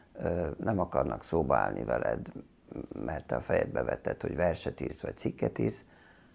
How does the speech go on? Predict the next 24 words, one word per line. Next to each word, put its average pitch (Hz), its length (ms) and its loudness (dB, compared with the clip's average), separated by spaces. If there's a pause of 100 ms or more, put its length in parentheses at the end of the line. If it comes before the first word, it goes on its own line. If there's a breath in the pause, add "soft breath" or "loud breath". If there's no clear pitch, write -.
(120 loud breath)
akkor 131 460 8
el 135 160 12
lehet 90 260 10
mondani 117 460 6
nagypapa 107 520 4
korodba, 123 460 4
hogy 87 260 0
hú, - 220 2
olyan - 180 2
nagypapa - 440 0
híres 98 400 0
költő, - 580 0
feltaláló, - 1000 2
tudós - 460 0
lett - 220 -2
volna, 104 560 4
ha 98 360 8 (460 loud breath)
a 107 120 -2
világ 101 420 6
nem 73 200 0
gáncsolta - 580 -2
volna - 380 -2
őt - 180 -8
el. - 320 -4